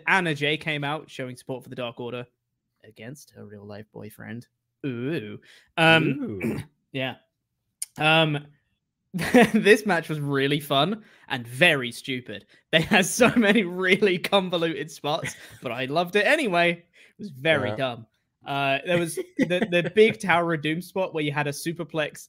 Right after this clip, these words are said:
Speaker 1: into a German, into a powerbomb. It's like, <laughs> what?
Speaker 2: No.
Speaker 1: It's very
Speaker 2: Oh,
Speaker 1: funny.
Speaker 2: yeah, the other way.
Speaker 1: Yeah.
Speaker 2: Yeah, okay. You went,
Speaker 1: Yeah,
Speaker 2: you went
Speaker 1: yeah,
Speaker 2: top
Speaker 1: so,
Speaker 2: to
Speaker 1: so,
Speaker 2: bottom.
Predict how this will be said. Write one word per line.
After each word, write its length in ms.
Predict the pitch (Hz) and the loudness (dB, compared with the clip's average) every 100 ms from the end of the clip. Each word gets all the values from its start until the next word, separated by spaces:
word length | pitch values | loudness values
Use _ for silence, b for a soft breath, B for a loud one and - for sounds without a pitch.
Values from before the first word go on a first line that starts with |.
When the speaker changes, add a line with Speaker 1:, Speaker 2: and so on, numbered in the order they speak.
| - | -6
Speaker 1:
into 340 | 160 156 156 | -6 -6 -6
a 60 | 151 | -6
German, 400 | 151 147 151 147 | -2 -2 -2 -6
into 340 | 151 147 147 | -6 -6 -6
a 40 | 139 | -6
powerbomb. 600 | - 151 156 165 175 175 | -2 2 2 0 -2 -4
It's 180 | 143 - | -6 -4
like, 220 | 123 - _ _ _ _ _ _ | -6 -6 _ _ _ _ _ _
<laughs> 600 | 175 - 539 679 - - | -12 -12 -20 -20 -12 -12
what? 600 | - 208 196 165 160 190 | -8 -8 -6 -6 0 0
Speaker 2:
No. 340 | 120 120 117 117 B B _ _ | 0 -4 -6 -8 B B _ _
Speaker 1:
It's 160 | 135 - - | -20 -16 -4
very 200 | 143 123 | -2 0
Speaker 2:
Oh, 120 | 151 | 0
Speaker 1:
funny. 100 | 151 | 0
Speaker 2:
yeah, 180 | 147 131 120 120 120 | 0 0 -2 -6 -4
the 120 | 139 | -2
other 180 | 135 120 | 0 -2
way. 180 | 95 87 | -4 -2
Speaker 1:
Yeah. 180 | 156 123 | -2 -2
Speaker 2:
Yeah, 160 | 98 | -4
okay. 260 | 95 95 90 | -8 -10 -8
You 140 | 101 | -6
went, 100 | 123 | 2
Speaker 1:
Yeah, 60 | 165 | 6
Speaker 2:
you 60 | 165 | 6
went 120 | 160 | 6
Speaker 1:
yeah, 60 | |
Speaker 2:
top 160 | 135 139 | 2 0
Speaker 1:
so, 60 | 165 | -2
Speaker 2:
to 60 | |
Speaker 1:
so, 100 | 113 | -4
Speaker 2:
bottom. 300 | 117 104 - | -4 -6 -10